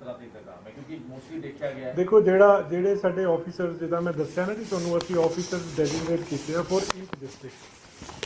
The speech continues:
Speaker 2: ਜਿਨ੍ਹਾਂ ਨੇ ਛੱਬੀ ਜਨਵਰੀ ਦੇ ਪ੍ਰਬੰਧ ਕਰਾਉਣੇ ਆ। ਉਹਦੇ ਵਿੱਚ ਉਹ ਆਫੀਸਰਸ ਅੱਜ ਤੋਂ ਹੀ ਉਹਨਾਂ ਨੂੰ ਉੱਥੇ ਸਟੇਸ਼ਨ ਕਰਾ ਦਿੱਤਾ ਗਿਆ ਵਾ। ਜਿਸ ਤਰ੍ਹਾਂ ਕਿਸੇ ਜ਼ਿਲ੍ਹੇ ਦੇ ਵਿੱਚ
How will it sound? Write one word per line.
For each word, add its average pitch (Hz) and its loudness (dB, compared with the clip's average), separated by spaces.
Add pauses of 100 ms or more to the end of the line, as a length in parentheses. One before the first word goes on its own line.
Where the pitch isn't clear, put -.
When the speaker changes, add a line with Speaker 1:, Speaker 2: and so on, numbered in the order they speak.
(100)
Speaker 2:
ਜਿਨ੍ਹਾਂ 180 0
ਨੇ 185 0 (220)
ਛੱਬੀ 165 2
ਜਨਵਰੀ 175 2
ਦੇ 196 4
ਪ੍ਰਬੰਧ 160 0
ਕਰਾਉਣੇ 127 -6
ਆ। - -12 (680)
ਉਹਦੇ 214 10
ਵਿੱਚ 220 8
ਉਹ 202 10
ਆਫੀਸਰਸ 202 4 (240)
ਅੱਜ 180 4
ਤੋਂ 220 0
ਹੀ 214 2
ਉਹਨਾਂ 202 0
ਨੂੰ 202 -4
ਉੱਥੇ 196 -8
ਸਟੇਸ਼ਨ 170 -8
ਕਰਾ 147 -2
ਦਿੱਤਾ 131 -8
ਗਿਆ 120 -8
ਵਾ। 113 -14 (520)
ਜਿਸ 151 -4
ਤਰ੍ਹਾਂ 175 6 (560)
ਕਿਸੇ 175 2
ਜ਼ਿਲ੍ਹੇ 180 4
ਦੇ 180 4
ਵਿੱਚ 180 0